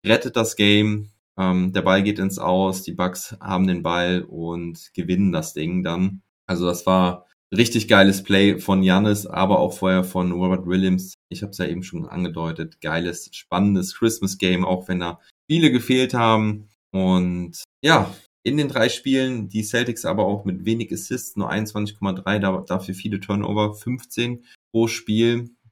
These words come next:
Das ist, äh, definitiv zu viel. Und die haben halt auch wieder in der Zone verloren. Sechsundfünfzig Points in the Paint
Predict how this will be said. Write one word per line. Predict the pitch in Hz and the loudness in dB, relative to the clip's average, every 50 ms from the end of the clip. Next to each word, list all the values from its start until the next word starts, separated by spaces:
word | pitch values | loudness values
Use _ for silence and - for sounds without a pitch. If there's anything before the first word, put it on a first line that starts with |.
| _ - | _ -6
Das | 104 104 101 - | -4 -4 -4 -4
ist, | 90 92 - - | -8 -8 -10 -10
äh, | - - 90 90 | -8 -6 -4 -4
definitiv | 92 101 101 107 98 95 98 98 95 - - | -4 -4 -2 -2 -2 -2 -2 -6 -10 -12 -14
zu | - | -20
viel. | - - - 104 104 - | -10 -4 -2 0 0 0
Und | - 95 107 110 110 107 - - _ _ _ _ - | 0 2 2 2 2 0 -2 -8 _ _ _ _ -2
die | 95 92 90 | -2 0 0
haben | 95 98 101 101 101 98 | 2 2 2 2 2 2
halt | 98 92 - | 2 0 0
auch | 92 92 - | -2 -2 0
wieder | 101 98 95 95 92 92 | 0 2 2 2 2 2
in | - 104 107 | 0 2 2
der | 104 98 | 2 0
Zone | 95 - 95 95 101 98 | -2 -4 -4 0 0 0
verloren. | 95 95 101 87 87 87 87 90 87 87 82 - | 0 0 -2 -2 -2 -2 -2 -2 -2 -4 -8 -8
Sechsundfünfzig | - 80 113 113 - - - 120 110 - 113 110 110 - - - 104 101 98 98 - - | -4 -2 -2 -2 -2 -4 -8 -6 -4 -2 -2 -4 -4 -4 -6 -4 -4 -4 -4 -6 -12 -16
Points | - - 101 98 101 104 101 104 | -10 -4 -2 0 0 0 -2 -4
in | - 95 | -4 -4
the | 92 92 | -4 -4
Paint | 92 - 101 98 98 98 101 98 - | -4 -4 -2 0 0 0 -2 -2 -6